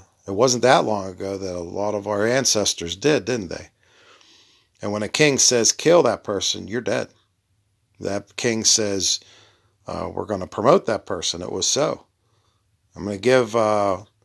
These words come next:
William Penn, Pennsylvania, right? Guess what?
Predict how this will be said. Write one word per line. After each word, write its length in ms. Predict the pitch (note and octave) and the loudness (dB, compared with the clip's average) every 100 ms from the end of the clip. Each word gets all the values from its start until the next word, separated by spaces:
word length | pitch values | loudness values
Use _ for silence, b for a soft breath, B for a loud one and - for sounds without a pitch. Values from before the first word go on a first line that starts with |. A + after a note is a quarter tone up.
| _ _ _ _ _ _ _ | _ _ _ _ _ _ _
William 360 | G#2+ C3 B2 A2 | 2 4 4 2
Penn, 280 | B2 C3+ A#2+ | 2 2 2
Pennsylvania, 680 | C#3 C#3 C#3 C3+ F3 B2 E2+ | 0 2 2 4 2 0 -2
right? 300 | A2+ E3 - _ - | -2 -2 -6 _ -4
Guess 220 | G#2+ - | -2 2
what? 260 | D#3+ - | 2 0